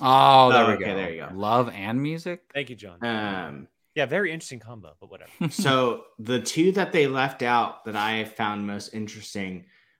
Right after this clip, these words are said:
Speaker 2: are, like, well, minus Amit. Um, they're the most, like, violent ones. Um, you had, um, Anubis,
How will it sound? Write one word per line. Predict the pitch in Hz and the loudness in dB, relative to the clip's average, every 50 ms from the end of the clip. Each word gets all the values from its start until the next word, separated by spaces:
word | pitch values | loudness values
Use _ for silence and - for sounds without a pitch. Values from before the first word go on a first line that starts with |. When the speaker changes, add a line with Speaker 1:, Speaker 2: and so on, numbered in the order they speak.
| _ _ _ _ _ _ _ _ - | _ _ _ _ _ _ _ _ -6
Speaker 2:
are, | 110 107 110 110 107 104 | -4 -4 -2 -2 -2 -2
like, | 101 98 95 - - - _ _ _ _ _ _ _ _ _ _ _ _ _ - | -2 -4 -4 -6 -12 -18 _ _ _ _ _ _ _ _ _ _ _ _ _ -6
well, | 110 95 73 80 82 - _ _ _ _ _ | -4 -4 -4 -6 -8 -14 _ _ _ _ _
minus | - 113 110 113 110 107 104 - - - _ _ _ _ - | 0 0 0 0 0 -4 -6 -10 -14 -18 _ _ _ _ -10
Amit. | - 90 87 85 85 80 80 78 - - - - - _ _ _ - | -8 -6 -6 -6 -8 -12 -14 -16 -16 -18 -20 -20 -20 _ _ _ -6
Um, | 110 107 104 101 98 95 92 87 87 82 80 80 80 80 - _ _ _ _ _ _ - | -4 -2 0 0 0 -2 -2 -4 -6 -8 -10 -12 -14 -14 -18 _ _ _ _ _ _ -2
they're | - 120 120 | 0 0 0
the | 123 131 | 0 0
most, | 127 127 123 113 - - - | 0 0 0 -2 -4 -4 -4
like, | 110 101 101 | -4 -4 -6
violent | 92 85 98 92 98 104 107 113 120 120 117 | -6 -6 -4 -2 -2 -2 -2 -4 -6 -8 -8
ones. | 107 120 131 135 143 151 165 156 - - - - _ _ _ _ _ _ _ _ _ _ _ - | -8 -6 -6 -4 -4 -4 -6 -8 -10 -14 -16 -20 _ _ _ _ _ _ _ _ _ _ _ -6
Um, | 113 113 110 107 107 104 101 95 92 90 90 85 82 90 90 - _ _ | -4 -4 -2 -2 -2 -2 -4 -4 -6 -6 -8 -10 -10 -12 -14 -18 _ _
you | - 110 110 104 | -12 -10 -10 -8
had, | 98 107 104 101 98 98 98 92 92 - - | -4 -2 -2 0 0 0 -2 -4 -8 -8 -6
um, | 104 101 92 87 87 87 76 76 78 80 76 98 - _ _ _ _ _ - - _ _ _ _ _ _ _ _ _ - | -6 -6 -4 -4 -6 -6 -8 -8 -10 -10 -12 -14 -16 _ _ _ _ _ -20 -20 _ _ _ _ _ _ _ _ _ 0
Anubis, | 120 123 131 131 131 123 139 147 160 156 - - - - - | 2 4 4 4 4 4 4 4 4 2 -2 -10 -12 -16 -18